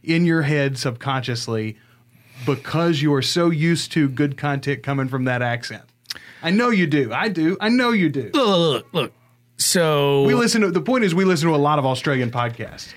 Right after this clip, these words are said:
Speaker 1: For two,
Speaker 2: Which is
Speaker 1: for
Speaker 2: weird,
Speaker 1: two white
Speaker 2: right?
Speaker 1: guys from Ruston, yes. For two, for two guys from Ruston, Louisiana, uh, in the middle of Nowheresville, Louis-, you know, U-, United States, we listen
Speaker 2: How
Speaker 1: to
Speaker 2: many
Speaker 1: it.
Speaker 2: are you subscribed to that you listen to, like, weekly or bi-weekly or however often they come out?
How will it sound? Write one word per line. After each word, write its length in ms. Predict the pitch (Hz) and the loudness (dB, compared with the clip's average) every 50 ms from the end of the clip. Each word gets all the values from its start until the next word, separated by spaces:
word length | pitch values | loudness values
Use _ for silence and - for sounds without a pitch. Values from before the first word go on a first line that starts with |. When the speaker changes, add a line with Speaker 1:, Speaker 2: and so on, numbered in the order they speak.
| - - | -20 -8
Speaker 1:
For 140 | - - 185 180 | -4 -2 -2 0
two, 280 | - - 240 226 208 | 0 2 2 4 4
Speaker 2:
Which 160 | 196 262 - | 4 4 2
is 120 | 285 233 180 | 2 2 2
Speaker 1:
for 40 | 165 | 4
Speaker 2:
weird, 340 | 160 196 277 330 349 - - | 4 4 4 4 4 4 2
Speaker 1:
two 60 | 127 | 2
white 0 | 131 | 2
Speaker 2:
right? 220 | 143 165 214 285 294 | 2 2 2 2 2
Speaker 1:
guys 240 | 170 170 165 160 | 2 0 0 -2
from 200 | - 160 151 147 | -2 0 0 2
Ruston, 360 | 147 147 139 - - 117 113 127 | 2 0 0 -2 -4 -2 0 0
yes. 240 | 151 139 120 - - - - - _ | 0 0 -2 -4 -10 -16 -20 -10 _
For 100 | - 165 | -4 -4
two, 300 | 143 - 233 240 233 226 | -2 0 2 2 2 2
for 160 | 165 170 180 | 2 0 -2
two 180 | 180 - 233 233 | 0 0 0 0
guys 320 | 190 196 185 180 180 175 | 2 2 2 2 0 0
from 260 | - - 170 151 147 147 | 0 0 0 2 2 2
Ruston, 360 | 160 170 160 - - 180 165 | 2 0 0 0 0 2 2
Louisiana, 680 | 160 156 156 151 139 143 135 131 131 131 127 127 123 - - - - _ - | 4 2 2 2 2 0 0 0 0 0 0 -2 -4 -6 -12 -20 -20 _ -6
uh, 180 | 123 127 123 123 | -2 -2 0 0
in 60 | 123 | 0
the 60 | 127 | 2
middle 240 | 131 151 160 165 156 | 2 2 4 4 4
of 60 | 151 | 4
Nowheresville, 580 | 147 147 147 143 139 139 120 117 131 131 127 127 | 4 2 4 2 2 0 0 0 0 0 2 2
Louis-, 440 | 131 127 127 127 127 123 117 131 131 | 2 0 0 0 0 -2 -2 -2 -2
you 120 | 131 131 | -2 0
know, 160 | 127 123 123 | 0 0 -2
U-, 80 | 123 120 | -2 -4
United 600 | 123 123 131 131 117 127 135 131 131 127 127 117 | -4 -4 -4 -4 -2 -2 -2 -2 0 -2 -2 -4
States, 380 | 120 - 139 123 113 113 - - - _ _ _ _ _ _ _ _ _ _ _ | -4 -4 -4 -4 -4 -6 -8 -12 -16 _ _ _ _ _ _ _ _ _ _ _
we 180 | _ 170 160 160 | _ 0 2 4
listen 240 | 156 160 156 147 - | 4 4 2 2 2
Speaker 2:
How 80 | 214 240 | 2 4
Speaker 1:
to 40 | 240 | 4
Speaker 2:
many 160 | 247 247 226 | 4 4 4
Speaker 1:
it. 40 | 214 | 4
Speaker 2:
are 60 | 196 | 4
you 160 | 190 185 185 | 4 4 4
subscribed 540 | 160 - 175 135 - - 156 135 135 127 - | 2 2 0 0 0 0 0 0 0 0 0
to 60 | 139 | 0
that 100 | 135 127 | 0 2
you 140 | 123 139 139 | 2 2 0
listen 240 | 139 120 - 127 113 | 0 0 0 -2 -2
to, 180 | - 131 117 | 0 0 0
like, 320 | 117 120 117 117 120 - - | 0 0 -2 -4 -6 -8 -12
weekly 500 | 127 107 120 139 135 127 - 139 139 139 | -14 -8 -4 -2 -2 -2 0 0 0 0
or 100 | 123 117 | 0 0
bi-weekly 520 | 110 110 110 113 110 113 113 - 135 113 | 0 -2 0 0 0 0 0 0 -2 -2
or 60 | 107 | -2
however 600 | 107 107 107 104 107 110 107 107 107 110 113 110 - _ - | -2 -2 -2 -4 -4 -4 -4 -4 -4 -6 -8 -10 -10 _ -6
often 260 | 110 107 - - 104 | -6 -4 -4 -4 -6
they 80 | 104 | -6
come 160 | 104 - 104 104 | -4 -4 -4 -4
out? 220 | 101 101 101 - | -4 -6 -8 -10